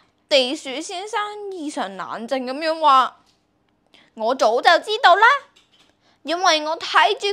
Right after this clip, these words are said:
佢進入森林。但係唔使擔心，我有地下通道，大野狼入唔到嚟㗎。而嗰條通道仲可以幫助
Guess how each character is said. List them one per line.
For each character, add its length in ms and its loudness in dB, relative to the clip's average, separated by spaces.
佢 240 2
進 320 0
入 140 -2
森 360 -8
林。 180 2
但 220 -4
係 260 -14
唔 200 -18
使 80 -16
擔 220 -4
心， 340 0
我 220 -4
有 200 0
地 280 -2
下 220 -4
通 300 -10
道， 400 2
大 240 -2
野 180 -2
狼 200 -2
入 160 -2
唔 120 -12
到 160 2
嚟 260 6
㗎。 320 4
而 80 -16
嗰 140 -4
條 140 -6
通 320 -10
道 240 0
仲 240 -6
可 160 2
以 60 0
幫 360 4
助 80 -6